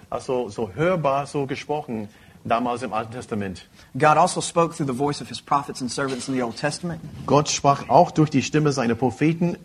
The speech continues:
Speaker 1: und Diener im Alten Testament.
Speaker 2: God even occasionally spoke through the voice of animals.
Speaker 1: Und gelegentlich hat Gott auch durch die Stimme von Tieren gesprochen.
Speaker 2: Such as Balaam's donkey.
Speaker 1: Bileams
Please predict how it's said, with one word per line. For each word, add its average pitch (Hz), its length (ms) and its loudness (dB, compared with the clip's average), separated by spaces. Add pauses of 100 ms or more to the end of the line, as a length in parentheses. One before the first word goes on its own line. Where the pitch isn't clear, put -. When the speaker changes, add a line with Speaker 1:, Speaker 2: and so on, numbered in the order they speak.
Speaker 1:
und 113 360 0
Diener 160 240 0
im 113 140 0
Alten 98 260 -6
Testament. 92 520 -4 (160)
Speaker 2:
God 147 280 4
even 160 240 2
occasionally 160 600 0
spoke 151 340 -2
through 147 100 -6
the 127 80 -4
voice 139 220 -2
of 123 60 -10
animals. 160 480 -4 (140)
Speaker 1:
Und 135 420 -2
gelegentlich 165 520 2
hat 147 140 0
Gott 156 180 2
auch 139 200 0
durch 135 160 0
die 123 120 2
Stimme 160 320 0
von 135 340 -2 (460)
Tieren 180 500 2
gesprochen. 92 520 -6
Speaker 2:
Such 127 240 -4
as 117 100 -6
Balaam's 131 360 0
donkey. 151 360 -2 (400)
Speaker 1:
Bileams 139 760 4